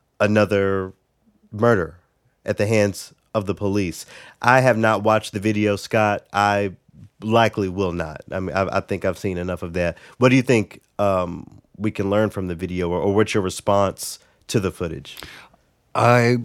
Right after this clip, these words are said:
Speaker 2: was ambushed by it. I didn't know that that's what I was going to be watching
Speaker 1: Mm-hmm.
Speaker 2: when it happened. So I was a little bit surprised to actually see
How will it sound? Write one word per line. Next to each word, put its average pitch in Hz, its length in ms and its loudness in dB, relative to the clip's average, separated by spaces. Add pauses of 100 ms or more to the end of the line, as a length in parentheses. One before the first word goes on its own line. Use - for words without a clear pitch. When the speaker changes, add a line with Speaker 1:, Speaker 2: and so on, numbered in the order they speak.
Speaker 2:
was 104 360 0
ambushed 101 560 -2
by 87 180 0
it. 87 160 -2
I 90 80 0
didn't 101 240 -2
know 101 160 0
that 90 160 -6
that's 95 240 -2
what 107 100 0
I 98 60 2
was 92 160 -2
going 101 160 0
to 90 60 -2
be 95 120 -2
watching 110 540 0 (260)
Speaker 1:
Mm-hmm. 98 180 -8
Speaker 2:
when 95 520 0 (120)
it 90 160 -6
happened. 107 640 -2
So 95 640 -2
I 98 120 -6
was 95 160 -2
a 98 40 -2
little 101 180 0
bit 98 200 -4
surprised 98 640 0
to 101 120 -6
actually 95 540 -4 (800)
see 113 680 2